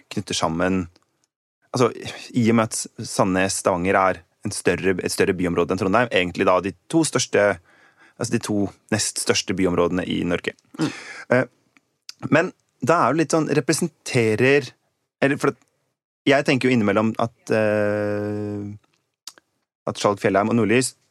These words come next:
Speaker 1: gjør liksom krav på å få representere Nord-Norge. Ikke sant? At, at, at de skj-, skjønner
Speaker 2: Mm.
Speaker 1: landsdelen best,
Speaker 2: Ja.
Speaker 1: de tegner og forklarer, og så får andre, eh, lytte. Har B T, har Nordlys en sånn effekt? Har vi en autoritet som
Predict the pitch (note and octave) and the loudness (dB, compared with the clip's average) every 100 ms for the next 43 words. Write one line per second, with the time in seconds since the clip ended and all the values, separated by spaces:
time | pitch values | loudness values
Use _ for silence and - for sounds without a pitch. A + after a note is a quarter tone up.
0 | _ A#2+ A2 A2 A2 - F#2 F2 G2 - | _ 0 2 2 -2 0 0 2 -2 0
1 | G#2+ G2+ - A2 - - F#2 F2 G2+ F#2 | -2 0 -2 -4 -6 -4 -2 0 0 -2
2 | E2+ F2 G2+ - _ _ _ _ _ _ | -2 -2 -2 -4 _ _ _ _ _ _
3 | _ _ - C3+ E3 - - _ _ _ | _ _ 0 0 0 -6 -14 _ _ _
4 | G1+ - - - - - - - - G2 | -10 -8 -4 -6 -4 -6 -6 -6 -10 -4
5 | A2 A#2+ A#2+ - - B2 - G3+ - E3 | 2 2 2 -4 -6 -6 -6 0 2 4
6 | A2 F#2+ - G2+ A2 D#3 F#3+ - - - | 4 2 2 2 4 2 0 -6 -8 -8
7 | - - C3 B2+ A#2 F#2+ F#2 G2 G2 G2 | -4 0 2 2 0 2 0 2 4 4
8 | D#3 - - A2+ A2+ G#2+ F2 G2 G2 F#2+ | 4 2 0 2 2 2 2 4 4 0
9 | - G#2+ - F2+ F2 G#2 - - - - | -4 -4 -2 0 0 -2 -2 -4 -4 -18
10 | - - - _ _ _ _ - - B2 | -18 -18 -20 _ _ _ _ -16 -2 2
11 | A#2+ A#2+ B2+ C3+ C3 C3+ - - - C3 | 4 4 2 0 -4 -12 -16 -20 -20 -20
12 | - - _ _ _ - B2+ B2 - F#3 | -20 -20 _ _ _ 0 0 2 0 0
13 | C3+ C3 C#3 B2 C3 D#3 - C#3 C#3+ C#3+ | 0 2 2 2 2 0 -2 0 0 2
14 | - - - D3+ A#2+ A#2 B2+ B2 A#2+ A#2+ | 0 -4 -8 0 2 4 2 2 0 0
15 | C3+ B2 - A2+ A2+ B2+ | 0 0 2 0 0 -4